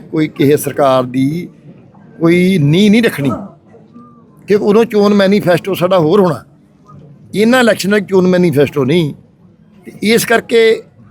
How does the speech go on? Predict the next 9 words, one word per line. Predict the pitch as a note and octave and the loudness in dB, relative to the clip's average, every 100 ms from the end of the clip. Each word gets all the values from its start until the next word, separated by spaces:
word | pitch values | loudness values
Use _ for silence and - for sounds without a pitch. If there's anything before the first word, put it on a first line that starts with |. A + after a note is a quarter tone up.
| - - - - - - | -20 -20 -20 -20 -16 -6
ਉਦੋਂ | G3+ A#3 A#3 | 0 2 2
ਇਹ | B3 | 2
ਗੱਲ | G#3 G3+ | 2 0
ਹੋਣੀ | F3+ D#3 | 0 0
ਆ, | F3 | -2
ਸਰਕਾਰ | D#3+ D3+ D#3+ D#3 | -4 -4 -2 -2
ਬਣਨੀ | D3+ C#3+ D3 C#3+ | -2 -4 -4 -6
ਇਸ | - | -2
ਕਰਕੇ | C3+ C#3 D#3 F3 | -4 -2 -6 -6